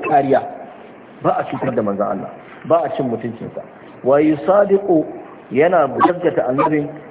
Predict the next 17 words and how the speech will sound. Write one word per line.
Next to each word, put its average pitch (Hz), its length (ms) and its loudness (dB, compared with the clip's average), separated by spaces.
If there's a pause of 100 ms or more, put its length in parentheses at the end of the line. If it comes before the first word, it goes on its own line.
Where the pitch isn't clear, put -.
(140)
wa 123 100 2
yukhasimu 185 720 2
min 151 180 -2
ajlihi, 156 520 0 (340)
yana 151 320 2
kuma 160 220 2
jayayya 151 680 2
saboda 143 380 0
annabin 131 300 -2
ya 113 80 -2
bashi 135 240 2
kariya. - 340 -6 (600)
Ina 170 120 2
fata 160 300 2
ana 143 160 2
fahimta. 113 320 -4 (1040)
Sai 143 80 0